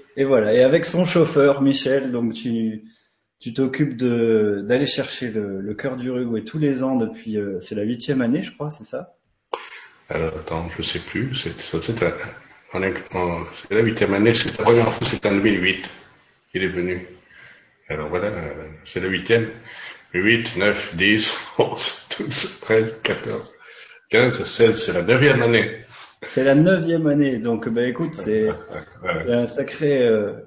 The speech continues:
Speaker 1: conférencier
Speaker 2: Hum.
Speaker 1: parce que je rappelle que, bah, tu fais près de quatre cents ou plus. Maintenant, tu fais encore plus de quatre cents conférences sur quelques mois de temps en,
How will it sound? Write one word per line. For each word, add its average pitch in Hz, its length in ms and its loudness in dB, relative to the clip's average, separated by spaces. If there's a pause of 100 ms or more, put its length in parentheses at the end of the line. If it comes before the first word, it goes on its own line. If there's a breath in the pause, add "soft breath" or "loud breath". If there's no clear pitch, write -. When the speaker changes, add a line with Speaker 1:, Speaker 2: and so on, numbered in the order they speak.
Speaker 1:
conférencier 139 640 -2
Speaker 2:
Hum. 156 40 -4
Speaker 1:
parce 123 240 -2
que 107 320 -4
je 98 100 -10
rappelle 123 380 -2
que, 104 300 -8 (880)
bah, 117 120 -6
tu 113 180 -8
fais 107 760 -2
près 127 160 -6
de - 80 -12
quatre 123 220 -8
cents 135 340 -4
ou 110 180 0
plus. 170 360 -4
Maintenant, 120 220 -4
tu - 120 -12
fais - 100 -10
encore 95 300 -8
plus 147 140 -10
de - 60 -20
quatre 113 180 -10
cents 120 160 -10
conférences 117 580 -8
sur - 160 -18
quelques 120 300 -4
mois 113 260 0
de - 60 -12 (140)
temps 139 280 -4
en, 98 360 -6